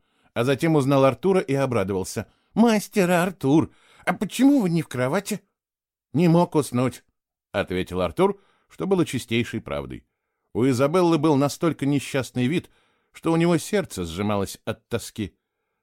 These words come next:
Артур не мог смотреть, как человек в его окружении мучается до такой степени.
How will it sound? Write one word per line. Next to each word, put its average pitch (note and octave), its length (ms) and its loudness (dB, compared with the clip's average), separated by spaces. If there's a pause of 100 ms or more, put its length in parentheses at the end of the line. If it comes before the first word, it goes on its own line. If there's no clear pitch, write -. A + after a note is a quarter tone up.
(100)
Артур E3 380 0
не E3+ 140 6
мог D#3 240 2
смотреть, D3+ 520 0 (300)
как C#3 200 -4
человек C#3 440 0
в A#2 40 -6
его A#2 240 2
окружении G#2+ 680 -2 (200)
мучается D3 640 0
до C3+ 140 -2
такой A2+ 300 -4
степени. C#2+ 500 -10